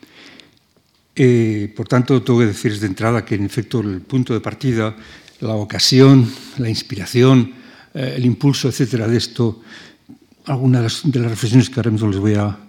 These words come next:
les voy a exponer, eh, tienen que ver con, con esa cotidianidad y con esa, eh, experiencia. Aunque lo verán inmediatamente, esto que voy a decir, eh, traspasa con, con mucho las fronteras de,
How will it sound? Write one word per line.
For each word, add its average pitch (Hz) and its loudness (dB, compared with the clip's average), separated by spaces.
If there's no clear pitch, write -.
les 120 0
voy 113 4
a - 4
exponer, 131 6
eh, 113 0
tienen 120 2
que 120 -8
ver 107 0
con, 95 -4
con 107 -6
esa 101 -4
cotidianidad 98 -4
y - -10
con 104 -8
esa, 107 -6
eh, 104 -8
experiencia. 104 0
Aunque 135 4
lo 143 -4
verán 117 0
inmediatamente, 117 0
esto 113 -4
que 110 0
voy 104 0
a 110 4
decir, 113 4
eh, 117 -4
traspasa - -4
con, 107 -4
con - -14
mucho 104 0
las 110 -6
fronteras 101 -2
de, 98 -6